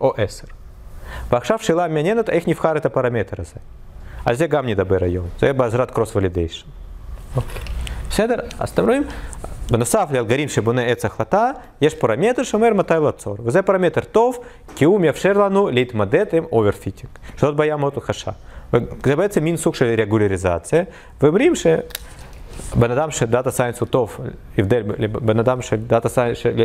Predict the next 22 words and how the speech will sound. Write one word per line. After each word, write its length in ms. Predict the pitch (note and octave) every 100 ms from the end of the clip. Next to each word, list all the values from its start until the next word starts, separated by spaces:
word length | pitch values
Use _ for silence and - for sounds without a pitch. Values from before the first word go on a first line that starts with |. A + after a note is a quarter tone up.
| -
שהוא 220 | - A#2
דאטה 200 | A2 B2+
סיינס 320 | - A2+ G2+
רע, 200 | E3 A#3+ C4+ - - -
שבן, 320 | - A#2 B2+ B2 -
דאטה 200 | C3+ C#3
סיינס 240 | C#3+ C3+
טוב 180 | - A3+
יודע 200 | B2+ D3
להתמודד 460 | E3 - G#2+ A2 C3
עם 100 | G2+
אוברפיטינג. 520 | F#2+ E2+ - G2+ - - - - - - - -
ודאטה 400 | D3+ D#3 D#3 D3
סיינס 320 | E3 D3+ -
רע 260 | C#3 C3+ B2+
לא 180 | A#2
יודע, 220 | G2+ F2 F#2+
הוא 60 | -
פשוט 180 | A2+
מריץ 320 | G#2+ G#2+ A2+ -
וזה. 140 | - G2 - - - - - - -
אוקיי. 220 | - -